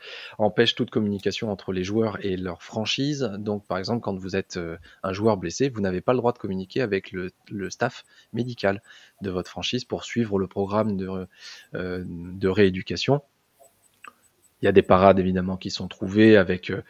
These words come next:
par, euh, par personne interposée, par, euh, staff médical interposé. Euh, les joueurs arrivent, euh, tout de même à, à se, à, à se, à se tenir, euh, à se tenir informés des,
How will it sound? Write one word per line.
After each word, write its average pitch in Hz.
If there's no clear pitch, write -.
par, 92
euh, 85
par 82
personne 92
interposée, 95
par, 92
euh, 87
staff -
médical 92
interposé. 92
Euh, 90
les 87
joueurs 90
arrivent, 92
euh, 80
tout -
de 92
même 92
à, 76
à 90
se, 87
à, -
à -
se, -
à -
se -
tenir, 107
euh, 95
à 98
se -
tenir 95
informés 98
des, 85